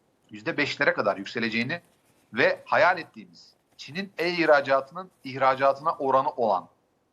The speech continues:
yüzde yirmi beşlik orana çok yaklaşacağımızı ve bu, e, ekonomik ve üretime dayalı modelin,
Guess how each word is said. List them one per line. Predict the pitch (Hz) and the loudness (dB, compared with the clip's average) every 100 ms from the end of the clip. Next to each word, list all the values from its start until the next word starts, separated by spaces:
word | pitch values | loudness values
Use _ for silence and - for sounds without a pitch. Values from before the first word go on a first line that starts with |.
| _ | _
yüzde | 117 127 175 | -12 -6 -4
yirmi | 170 147 139 | -2 -4 -2
beşlik | 135 - - - | -4 -4 -12 0
orana | 135 110 95 - _ _ _ | 4 4 2 -4 _ _ _
çok | - 202 196 | -2 -2 2
yaklaşacağımızı | 131 - 107 107 98 92 104 139 180 - _ _ _ | 0 0 -6 -2 0 0 -2 -4 -4 -6 _ _ _
ve | 127 139 131 135 - - 143 | 0 0 -2 -8 -20 -20 -12
bu, | 147 151 - _ _ _ _ _ - | -10 -10 -14 _ _ _ _ _ -4
e, | |
ekonomik | 120 117 123 143 151 170 170 | 0 0 0 0 0 0 0
ve | |
üretime | 147 139 170 175 175 | 2 2 2 4 6
dayalı | 135 110 107 98 | 6 2 -4 -10
modelin, | 117 127 131 180 185 | -6 -4 -4 -6 -14